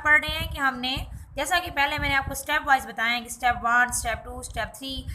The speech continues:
तो उसी को हम long method भी कहते हैं। मतलब हमने step one को, टू को, थ्री को, इसी तरह इसी को long डिवीजन भी कहा जाता है और लॉन्ग method भी कहा जाता है। तो इसी से related same हमारा, सिर्फ हमारी statement थोड़ी change हुई है, लेकिन हमारा method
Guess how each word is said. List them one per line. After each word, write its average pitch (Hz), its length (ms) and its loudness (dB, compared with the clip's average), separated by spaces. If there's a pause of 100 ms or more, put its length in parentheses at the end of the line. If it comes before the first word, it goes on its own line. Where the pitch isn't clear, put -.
(320)
तो 285 180 -8
उसी 370 160 -6
को 330 220 2
हम 285 180 2
long 262 240 4
method 247 360 -2
भी 277 180 -10
कहते 254 220 0
हैं। 254 280 -2
मतलब 233 240 -2
हमने 220 340 -8 (300)
step 254 400 2
one 247 180 -4
को, 247 220 -8
टू 262 80 -4
को, 254 160 -10
थ्री 254 200 -12
को, 247 100 -12
इसी 247 220 -8
तरह 240 180 -8
इसी 240 100 -10
को 220 240 -10
long 220 160 -6
डिवीजन 208 300 -12
भी 294 100 -8
कहा 254 200 2
जाता 247 380 -2
है - 360 -12 (520)
और 226 220 2
लॉन्ग 233 240 -4
method 220 320 -4
भी 294 80 -8
कहा 285 200 4
जाता 247 300 -2
है। 247 120 -2 (300)
तो - 60 -16
इसी - 260 -8
से 311 100 -6
related 294 280 -2
same 302 320 -4
हमारा, 254 300 4 (100)
सिर्फ - 400 -10
हमारी 311 240 2
statement 294 460 -4
थोड़ी 269 160 -4
change 320 280 -6
हुई 294 160 -6
है, 285 120 0
लेकिन 247 240 -2
हमारा 226 260 -2
method 220 360 -6